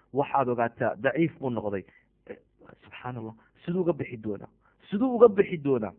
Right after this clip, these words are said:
Ka soo qaad maskaxdaada iminka. Adigoo ku dhex jiray malaay, ad daciif, ad ka soo baxday. Subxaan Allah. Sidee buu uga badbaadi doonaa?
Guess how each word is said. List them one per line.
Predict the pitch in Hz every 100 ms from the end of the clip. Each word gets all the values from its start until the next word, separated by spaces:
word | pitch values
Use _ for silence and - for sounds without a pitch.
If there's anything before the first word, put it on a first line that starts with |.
| _ _ _
Ka | - 220 220
soo | 185
qaad | - 185
maskaxdaada | 151 147 220 - 180 156
iminka. | 156 165 - 90 - _ _ _ _
Adigoo | 156 214 190
ku | 170 269
dhex | 214 160 147
jiray | 147 143 123 - _ -
malaay, | 135 160 175 156 107 -
ad | 156 151
daciif, | 190 262 233 - - _ _ _
ad | 156
ka | -
soo | - 185
baxday. | 135 135 110 -
Subxaan | 127 - 165 143
Allah. | 127 107 - _ _ _ -
Sidee | 156 208
buu | 170 156
uga | 165
badbaadi | 139 110 123 107
doonaa? | 107